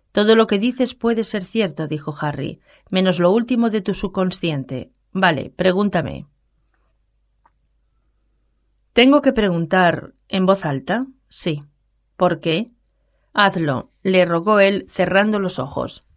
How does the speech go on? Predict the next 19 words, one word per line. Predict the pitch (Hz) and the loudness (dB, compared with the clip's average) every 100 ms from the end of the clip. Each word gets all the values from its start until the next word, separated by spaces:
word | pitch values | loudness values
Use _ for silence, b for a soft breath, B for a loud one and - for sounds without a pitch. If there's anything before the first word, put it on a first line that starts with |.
| _ _ _ _ _ | _ _ _ _ _
«Estoy | 202 - 220 180 | -6 0 0 0
listo». | 131 - - 107 - _ _ _ _ _ _ _ _ _ _ - | -4 -8 -10 -12 -12 _ _ _ _ _ _ _ _ _ _ 0
«¿Quién | 220 233 | 4 6
envió | 254 240 226 254 | 4 4 4 6
a | 233 | 6
Robert | 226 233 220 | 4 2 0
Carlsen | 220 214 - 214 202 - | 0 -2 -2 -4 -4 -2
a | 214 | -4
Zagreb?» | - 156 143 165 269 - _ _ _ _ - | -2 -4 -4 -4 -4 -8 _ _ _ _ -4
«Nielsen». | 202 180 156 147 143 - _ _ _ _ _ _ - | -2 -2 -4 -8 -10 -12 _ _ _ _ _ _ -2
«¿Nielsen? | 208 214 175 - 175 208 254 233 | 4 4 2 0 -2 0 -2 -2
¿Qué | - 320 | 0 2
Nielsen?» | 190 143 143 147 - - _ _ _ _ _ _ - | 2 -2 -4 -6 -8 -12 _ _ _ _ _ _ -4
Harry | - 254 285 | 0 2 4
volvió | 240 220 269 | 4 4 2
a | |
abrir | 233 196 180 | 2 -2 -2
los | 156 - | -4 -4
ojos. | 139 - 135 - | -6 -4 -6 -8